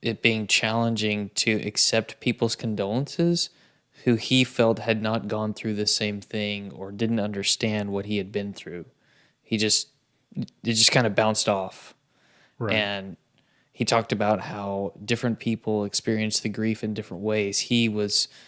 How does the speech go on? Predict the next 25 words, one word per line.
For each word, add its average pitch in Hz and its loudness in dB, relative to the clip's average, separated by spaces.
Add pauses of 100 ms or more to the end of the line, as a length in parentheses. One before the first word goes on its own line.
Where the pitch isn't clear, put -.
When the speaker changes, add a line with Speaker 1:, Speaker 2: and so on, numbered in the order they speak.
(240)
Speaker 1:
extremely 127 6
sorrowful. 95 -4 (320)
His 104 0
wife 104 0
felt - -2 (300)
a 110 0
bunch 110 0
of 110 -2
anger, 113 2
and 104 -2
his 113 -2
son, 120 2
you 104 -6
know, 110 -4 (1200)
was 113 0
still 117 4
trying 113 0
to 107 -4
process - 0 (180)
Speaker 2:
Right. 120 0
Speaker 1:
everything 113 -2
that 107 -4
happened. - -4 (540)
So 101 -2 (200)
different, 127 2